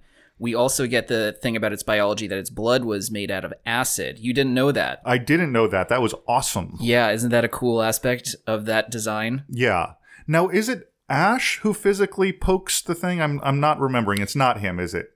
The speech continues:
Speaker 1: Oh, it is, uh, but it was when, um, Ash wants to leave it on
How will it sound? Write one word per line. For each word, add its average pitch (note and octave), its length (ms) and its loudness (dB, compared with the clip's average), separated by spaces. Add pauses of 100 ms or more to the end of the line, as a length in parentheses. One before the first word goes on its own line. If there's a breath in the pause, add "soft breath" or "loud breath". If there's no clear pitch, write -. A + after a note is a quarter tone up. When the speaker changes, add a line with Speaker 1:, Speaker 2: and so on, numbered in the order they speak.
Speaker 1:
Oh, D#3 120 4
it D3+ 200 4
is, C3+ 280 2
uh, B2+ 120 0
but B2+ 300 4
it B2+ 60 2
was B2 180 0
when, C3 220 0
um, A2+ 440 -2 (400)
Ash C3+ 320 2
wants D3+ 260 0
to - 120 -6
leave B2 340 -2
it B2 240 -2 (280)
on A2+ 420 -4